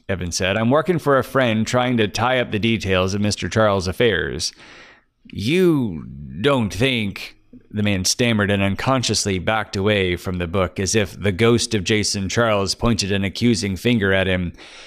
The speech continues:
"No," Evan said. "The police have enough other evidence not to implicate this place or you, unless you're the one who pulled the trigger," Evan said with a wry grin. The man looked ashen. "No,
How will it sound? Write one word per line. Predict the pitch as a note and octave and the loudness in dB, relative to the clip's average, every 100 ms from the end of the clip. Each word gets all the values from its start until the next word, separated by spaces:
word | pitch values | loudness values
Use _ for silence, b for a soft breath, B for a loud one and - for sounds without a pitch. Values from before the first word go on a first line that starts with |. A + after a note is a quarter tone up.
| B | B
"No," | B2 B2+ B2+ G#2+ F#2 | 0 2 4 4 2
Evan | F2+ F2 E2+ | -2 -4 -4
said. | - D#2+ D#2+ - B B B - | -2 -4 -6 -10 B B B -6
"The | - | 0
police | A#2 C#3+ D3+ | 2 2 2
have | B2+ C#3 C#3 C3+ | 2 2 0 2
enough | B2 B2 B2 | 2 2 2
other | A2+ G#2+ | 2 2
evidence | F#2+ F2+ F2 F2+ F2+ | 2 0 -2 -2 0
not | A#2+ A#2+ A2+ | 0 0 0
to | - | -2
implicate | G2+ G#2 G#2+ G2 F#2+ | -2 -2 -2 -2 2
this | A#2+ - | 0 2
place | A2 G2 F#2 | 2 2 0
or | - A#2+ A2+ | 2 4 4
you, | G2 G#2+ F2 D#2+ E2 | 2 0 0 -2 -4
unless | - G2 F2+ F2+ G2 A2+ G2 - | -2 -2 -2 -6 0 0 0 2
you're | A2 | 2
the | G2+ | 2
one | G2 E2+ | 2 0
who | D#2+ | -2
pulled | F#2 E2 | -2 -2
the | |
trigger," | - A#2 - C2 C2+ - _ - | -2 -2 -2 -10 -14 -20 _ -4
Evan | G2+ F2 | -4 -2
said | E2 G2+ F2 | -2 -2 0
with | E2+ | -2
a | F2 | 0
wry | F2+ E2+ | 0 0
grin. | D#2+ F2+ E2 F2 - B B B B | 0 -2 -2 -4 -8 B B B B
The | - | 0
man | C3 A#2 G#2+ | 2 2 0
looked | F#2+ - | 0 0
ashen. | G#2+ G#2 F#2 E2 - _ _ _ | -2 -2 -4 -8 -12 _ _ _
"No, | - A2 D3 D#4 F#3+ D#2+ - | -4 -2 0 0 -2 -6 -16